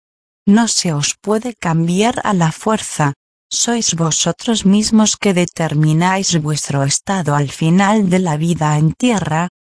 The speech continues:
y según vuestra voluntad al cambio vuestro alma sale del cuerpo. Receptible para la luz o atrapado en una funda impermeable que no aguanta los rayos de la luz.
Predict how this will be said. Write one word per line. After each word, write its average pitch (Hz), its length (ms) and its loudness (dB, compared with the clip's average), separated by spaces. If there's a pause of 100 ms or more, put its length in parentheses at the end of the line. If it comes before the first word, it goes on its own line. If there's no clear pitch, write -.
(140)
y 196 120 -4
según 190 500 2
vuestra 208 520 0
voluntad 160 920 0
al 160 180 0
cambio 165 600 -2
vuestro 151 520 -6
alma 180 480 2
sale 175 440 0
del 147 200 -2
cuerpo. 147 680 -4 (760)
Receptible 190 960 -2
para 170 280 0
la 160 160 0
luz 208 380 -2
o 202 80 0
atrapado 185 760 -2
en 165 120 4
una 185 260 4
funda 175 480 -2
impermeable 170 1040 2
que - 160 -2
no 196 220 2
aguanta 214 720 0
los 156 320 -2
rayos 180 540 -2
de 151 120 0
la 147 160 0
luz. 175 500 -2